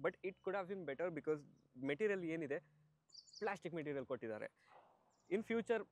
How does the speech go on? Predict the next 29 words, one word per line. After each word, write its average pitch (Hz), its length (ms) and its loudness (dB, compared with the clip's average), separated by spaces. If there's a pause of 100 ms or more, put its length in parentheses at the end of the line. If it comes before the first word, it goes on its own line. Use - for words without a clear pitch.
(120)
maybe 175 260 2
ನಾನು 165 220 0
ಎಕ್ಸ್‌ಪೆಕ್ಟ್ - 300 -6
ಮಾಡ್ತಿದ್ದೀನಿ 143 440 -2 (320)
ಚೆನ್ನಾಗಿರೋ 151 460 0
ಕೀ 131 160 -12
ಕೊಡ್ಬೋದಂತ. 110 520 -2 (1700)
ನೀವು 185 360 0
ಆನ್ 220 120 4
ಮಾಡಿದ 185 220 0
ತಕ್ಷಣ 156 360 -4
ಬಿ 123 240 -6
ಜಿ 139 120 -6
ಅಂತ 139 140 -4
ಲೋಗೋ 139 280 0
ಬರುತ್ತೆ. 131 540 -2
ಈಗ 170 140 -6
ನಾವು 175 240 -2
ನ್ಯೂಟ್ರಲ್ 170 460 0
ಅಲ್ಲಿ 151 140 -2
ಇಟ್ಟಿದ್ದೀವಿ, 135 480 -4 (640)
ಸೈಡ್ 202 340 0
ಸ್ಟ್ಯಾಂಡ್ 170 380 2
ಇದೆ, 110 200 -2 (280)
so 131 100 -2
ಅದಕ್ಕೋಸ್ಕರ 143 560 -2 (1700)
ಗಾಡಿ 147 260 2
ಸ್ಟಾರ್ಟ್ - 420 0
ಆಗಲ್ಲ. 113 300 0